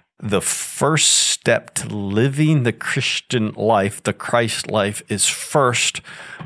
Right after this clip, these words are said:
being reunited, reconciled to God, so that we would no longer be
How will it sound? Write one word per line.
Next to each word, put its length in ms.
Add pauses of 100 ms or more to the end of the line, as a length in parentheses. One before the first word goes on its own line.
(120)
being 520
reunited, 1080
reconciled 800
to 100
God, 640 (400)
so 500
that 180
we 260
would 180
no 320
longer 580
be 460